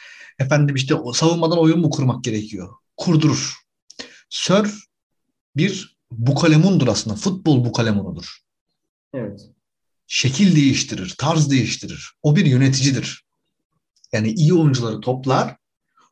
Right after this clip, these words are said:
Speaker 1: onları antrene etmez, yönetir. Şimdi antrene etmek farklı bir şey. Mesela Trapattoni bir antrenördür.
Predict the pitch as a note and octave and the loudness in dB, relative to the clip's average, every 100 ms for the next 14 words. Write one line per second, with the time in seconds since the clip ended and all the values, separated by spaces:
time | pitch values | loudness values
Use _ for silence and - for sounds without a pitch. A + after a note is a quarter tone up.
0 | - D3 G#3 G#3+ - C3+ D3 F#3+ F3+ A2 | -2 0 2 2 2 2 2 2 2 2
1 | B2+ C3 A2+ - - B2+ A#2+ A2 G#2+ - | 0 0 0 0 -4 0 0 0 -4 -8
2 | - _ _ _ _ _ _ _ _ _ | -12 _ _ _ _ _ _ _ _ _
3 | _ _ - - - - - C#3 C3 D#3+ | _ _ -12 -12 -12 -12 -2 2 4 4
4 | F3+ C#3+ A3+ C4 D#3 - D3 - F#2+ G2+ | 4 2 0 -2 -2 -2 -2 -4 -6 -8
5 | F2 F#2 _ - D#3+ C3 G#2+ - A#2+ G3 | -10 -12 _ -8 -2 -2 -2 -6 -4 -2
6 | A#3 - C3+ B2+ C#3 C#3+ C#3+ - - | -4 -2 0 2 2 2 2 -2 -10